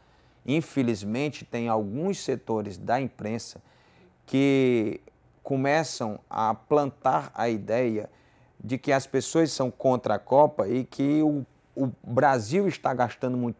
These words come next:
dinheiro com a Copa. Aí é maldade. Por quê? Porque nenhum investimento que tá sendo feito no Brasil, por nenhum Estado brasileiro,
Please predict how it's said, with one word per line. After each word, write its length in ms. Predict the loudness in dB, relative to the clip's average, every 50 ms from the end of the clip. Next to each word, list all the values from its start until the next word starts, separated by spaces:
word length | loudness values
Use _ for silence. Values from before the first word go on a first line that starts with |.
| -8
dinheiro 480 | -6 -4 -2 0 0 0 0 0 -2 -4 -8 -14 _ _ _ _ _ -2
com 100 | 0 0
a 60 | 0
Copa. 420 | 0 2 2 2 2 2 -2 -14 -20 _ _ _ _ _ _ -20 -12 -4 0
Aí 240 | 2 2 2 2
é 40 | 0
maldade. 720 | 0 2 2 2 2 2 4 4 4 2 2 -2 -6 -14 -20 _ _
Por 220 | 2 2 2 2 0
quê? 260 | -2 -2 -2 -2 -4 _ _ _ _ _ _ _ _ _ _ _ _ _ _ _ _ _ _ _ _ _ _
Porque 520 | -2 -2 -2 -2 0 2 2 2 2 -2 -6 _ _ -6
nenhum 540 | -2 0 0 2 2 2 2 2 4 4
investimento 1000 | 2 2 0 0 -2 -2 -4 -6 -6 -4 -2 -2 0 0 0 -2 -2 -4 -6 -6
que 120 | -4 -4
tá 180 | -2 0 0 -2
sendo 320 | -2 -4 -4 -4 -4 -4
feito 420 | -8 -6 -4 -2 -2 -2 -2 -4 -6
no 80 | -6
Brasil, 580 | -4 -2 -2 -2 -4 -6 -8 -8 -8 -8 -8 -8 -12 _ _ _ _ _ _ _ _ _ _ _
por 200 | 0 0 2 2
nenhum 420 | 2 2 0 2 0 0 0 0 -2
Estado 440 | -2 -6 -4 0 2 2 2 2 0
brasileiro, 720 | -2 0 0 -2 -2 -4 -8 -8 -4 -4 -2 -2 -4